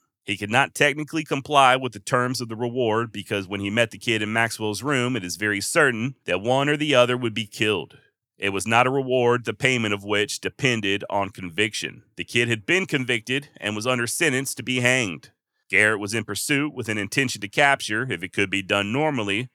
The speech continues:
but under the circumstances of their meeting, capture was out of the question." End quote. In addition to receiving the five hundred dollar bounty, Garrett was also given a small fortune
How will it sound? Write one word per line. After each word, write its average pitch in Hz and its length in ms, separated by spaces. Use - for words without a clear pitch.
but 92 120
under 117 180
the 165 100
circumstances 127 880
of 123 80
their 143 100
meeting, 120 440
capture 120 720
was 95 220
out 104 220
of 98 100
the 90 80
question." 98 600
End 95 420
quote. - 540
In 117 140
addition 120 380
to 113 80
receiving 127 560
the 117 80
five 123 260
hundred 117 200
dollar 113 180
bounty, 151 400
Garrett 120 320
was 110 120
also 143 320
given 113 280
a 95 40
small 110 320
fortune 113 640